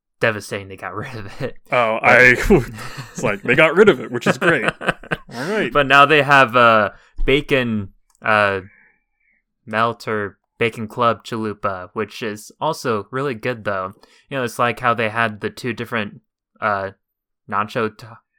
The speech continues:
Speaker 1: tacos, and, like, they're both good. I just wish that we also still had the cheddar one,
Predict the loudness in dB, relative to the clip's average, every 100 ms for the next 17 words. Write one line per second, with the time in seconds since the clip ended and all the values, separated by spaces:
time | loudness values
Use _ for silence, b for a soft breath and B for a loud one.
0 | b b b _ -8 -8 -6 -6 -6 -10
1 | -18 -20 _ _ _ _ _ -10 -6 -6
2 | -6 -6 -4 -4 -6 _ -8 -6 -6 -6
3 | -10 _ _ _ _ _ _ _ _ _
4 | _ -8 -6 -6 -10 -10 -14 -10 -8 -6
5 | -8 -8 -12 -10 -8 -10 -12 -10 -8 -8
6 | -10 _ _ _ -10 -8 -10